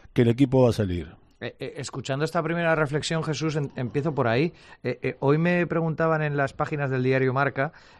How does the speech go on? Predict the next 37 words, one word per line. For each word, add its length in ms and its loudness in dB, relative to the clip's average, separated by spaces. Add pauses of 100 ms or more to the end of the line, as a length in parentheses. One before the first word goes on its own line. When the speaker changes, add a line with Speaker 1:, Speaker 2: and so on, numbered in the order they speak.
Speaker 2:
eh, 220 -2
sobre 320 -2
cuál 200 0
sería 240 0
la 80 2
decisión 420 -2
más 240 -2
urgente 480 -2
que 80 -4
tomaría 460 0
para 160 -2
sacar 240 0
al 80 2
Valencia 280 0
de 60 0
esta, 380 0
eh, 200 -4
cri-, 280 -6
crisis 340 -2
global 380 2
en 100 -2
la 140 0
que 120 -8
se 140 -6
encuentra. 540 -2 (400)
Empiezo 320 -2
por 100 0
lo 80 4
deportivo. 500 2
Si 140 -2
dices 240 -2
que 80 -4
el 40 0
Valencia 280 0
tiene 140 -4
una 120 0
plantilla 580 -2